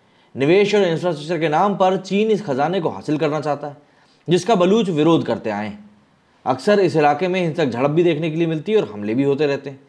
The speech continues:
जिनमें चीनी नागरिकों और बलूच विद्रोहियों की लगातार मृत्यु की खबर सामने आती है। दरअसल पाकिस्तान सरकार की नज़र मुख्य रूप से बलूचिस्तान की सोने और तांबे की खदानों पर है।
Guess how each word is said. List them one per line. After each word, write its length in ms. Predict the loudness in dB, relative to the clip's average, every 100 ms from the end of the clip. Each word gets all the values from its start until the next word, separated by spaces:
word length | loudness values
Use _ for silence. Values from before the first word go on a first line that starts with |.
| _ _ _ 0
जिनमें 220 | 2 2
चीनी 280 | 2 0 2
नागरिकों 420 | 2 2 2 0
और 80 | 2
बलूच 280 | 2 2
विद्रोहियों 480 | 2 2 2 2 0
की 180 | 0 0
लगातार 600 | 2 0 2 2 2 -4
मृत्यु 280 | -8 -2 0
की 60 | 0
खबर 200 | -2 -4
सामने 340 | -8 -12 -12
आती 240 | -14 -16 -20
है। 200 | _ _ _ _ _ _ _ _
दरअसल 300 | 2 4 4
पाकिस्तान 440 | 4 2 2 0 0
सरकार 340 | 0 2 2
की 80 | 2
नज़र 260 | 0 0
मुख्य 260 | 0 -2 2
रूप 160 | 2 2
से 340 | 2 2 2 -6 -14 0
बलूचिस्तान 600 | 2 2 2 0 2 0
की 80 | -2
सोने 340 | 0 -2 -2 -12 _ -4
और 100 | -2
तांबे 360 | 2 2 2 2
की 120 | 0
खदानों 380 | 0 0 0 -2
पर 100 |
है। 100 | -6